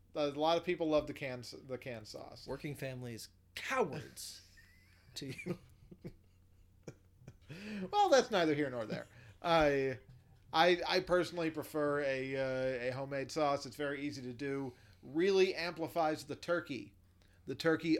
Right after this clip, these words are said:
Speaker 1: often one of the weaker parts of the meal.
Speaker 2: Well, it's
Speaker 1: But
Speaker 2: dry.
Speaker 1: it's, it's, it's often dry.
Speaker 2: Yeah.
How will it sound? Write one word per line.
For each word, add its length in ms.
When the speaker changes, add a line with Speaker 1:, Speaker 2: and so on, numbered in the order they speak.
Speaker 1:
often 560
one 180
of 120
the 80
weaker 360
parts 400
of 200
the 60
meal. 440
Speaker 2:
Well, 120
it's 140
Speaker 1:
But 180
Speaker 2:
dry. 100
Speaker 1:
it's, 400
it's, 400
it's 240
often 340
dry. 260
Speaker 2:
Yeah. 80